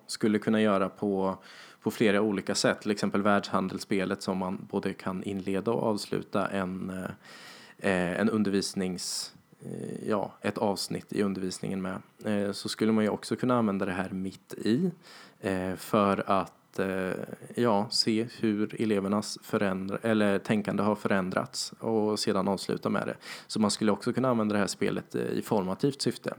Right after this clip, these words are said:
för att se hur utvecklingen går under lärandeprocessens gång. Eh, ja, och, eh, då också vara tydlig med att målet med den här formativa omgången man kör det här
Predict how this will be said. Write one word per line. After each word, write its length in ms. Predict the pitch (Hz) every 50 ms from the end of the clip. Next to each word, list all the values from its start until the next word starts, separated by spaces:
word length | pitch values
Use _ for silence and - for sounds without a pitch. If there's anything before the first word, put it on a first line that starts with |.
| - -
för 160 | - 117 107
att 160 | 98 - -
se 300 | - - 110 110 107 107 -
hur 200 | - 110 101 101
utvecklingen 640 | - 107 101 - - 110 110 - - 107 101 101 104
går 260 | 117 139 139 - -
under 280 | - 101 98 95 98 98
lärandeprocessens 840 | 104 98 95 92 98 101 101 - 101 - - 101 - - 113 - -
gång. 400 | - - 160 139 - - - - - - - - - - - - - - - - - - - - -
Eh, 760 | - 113 113 113 110 113 113 110 113 113 113 113 110 110 104 - - - - - - - -
ja, 420 | 123 135 139 135 127 131 147 160
och, 440 | 160 - 135 127 123 - - - -
eh, 180 | 131 123 120 117 - -
då 380 | - 123 113 123 127 123 135 139
också 260 | - 117 - - 110
vara 120 | 104 101
tydlig 480 | - - - 151 139 113 104 120 151 165
med 280 | 123 98 95 92 95 -
att 300 | - 107 98 - - - -
målet 580 | - 113 113 113 110 107 110 127 156 147 - -
med 200 | 113 101 95 95
den 160 | 104 101 92
här 320 | 98 98 95 95 - - -
formativa 800 | - - - 113 104 101 101 120 139 135 - - 104 98 101 101 101
omgången 680 | 104 104 98 95 95 95 101 92 92 95 92 95 98
man 160 | 92 92 90
kör 240 | - - 98 90 90
det 80 | 92
här 220 | 95 98 - -